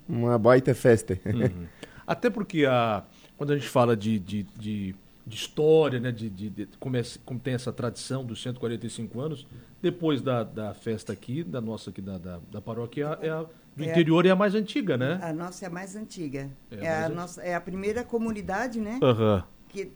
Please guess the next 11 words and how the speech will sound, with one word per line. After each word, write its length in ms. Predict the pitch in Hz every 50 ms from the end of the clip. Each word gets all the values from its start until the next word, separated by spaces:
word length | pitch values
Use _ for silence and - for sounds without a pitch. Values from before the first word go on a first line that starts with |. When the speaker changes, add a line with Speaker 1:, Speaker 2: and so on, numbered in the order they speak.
| - - _ _ _
Speaker 3:
depois 420 | - 180 190 185 185 - 214 220 208
da 120 | 226 220
paróquia. 520 | 220 220 208 190 185 180 170 160 - 190
Só 220 | 175 - 240 247 262
que 80 | 262
às 160 | 294 262 226 202
vezes 280 | 233 262 285 302 254 247
a 80 | 233
gente 320 | 196 220 247 262 - - -
pensa, 500 | - - 269 269 285 269 - - 208 180
né, 260 | 180 196 214 214